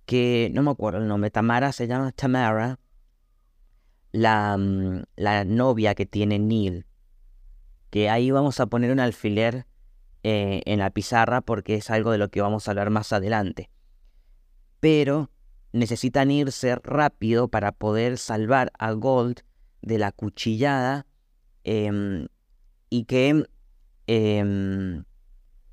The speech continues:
creo que Mary Margaret alcanza a avisarle de todo esto, de lo que pasó, de que,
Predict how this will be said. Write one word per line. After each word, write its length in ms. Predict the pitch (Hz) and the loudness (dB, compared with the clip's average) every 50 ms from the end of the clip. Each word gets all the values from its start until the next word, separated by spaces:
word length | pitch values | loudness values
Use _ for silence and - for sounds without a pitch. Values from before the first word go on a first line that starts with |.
| - - | -20 -6
creo 220 | - 117 120 120 | 0 2 2 2
que 100 | - 117 | 4 2
Mary 260 | 117 107 104 123 127 127 | 0 2 2 0 0 2
Margaret 440 | 135 135 135 127 127 127 127 - - | 2 2 2 2 2 0 0 -2 -4
alcanza 340 | 110 104 117 117 104 123 123 | -4 -2 -2 -2 -2 -2 -2
a 120 | 123 117 | -2 -2
avisarle 600 | - - 110 110 107 - - 135 135 127 117 110 | -2 -2 -2 -2 -2 -2 -2 -2 0 0 0 0
de 140 | 110 110 110 - | 0 -2 -2 -2
todo 320 | - 110 110 113 120 117 | -2 -2 0 0 0 -2
esto, 320 | 117 110 - - 113 110 | -2 -4 -4 -4 -4 -2
de 80 | 104 101 | -2 -2
lo 100 | 98 101 | -2 -2
que 100 | 98 98 | -4 -4
pasó, 320 | - 98 - - - 120 | -6 -6 -10 -2 0 2
de 120 | 120 113 - | 2 0 0
que, 160 | - 104 | -2 -8